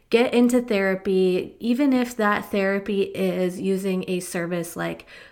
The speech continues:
BetterHelp or other online therapy services. Y-, you guys know me. I have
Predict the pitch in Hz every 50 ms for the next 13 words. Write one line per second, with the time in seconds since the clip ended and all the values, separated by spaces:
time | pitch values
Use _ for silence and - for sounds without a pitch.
0 | _ _ _ - 220 220 220 220 214 214 202 196 208 190 190 190 185 185 - 139
1 | - - - 196 208 208 226 214 - - 208 208 208 208 208 202 202 196 196 202
2 | 196 196 190 190 - - 202 190 185 185 185 196 190 196 196 - 196 185 185 180
3 | 185 185 - 185 180 180 175 175 - - - - - - - - - _ - 180
4 | - - - _ 208 208 240 254 285 294 269 247 240 240 240 220 214 214 208 208
5 | 202 196 180 - - - 190 190 202 220 247 269 269 - - 220 208 202 196 190
6 | 190 190 190 190 190 190 208 -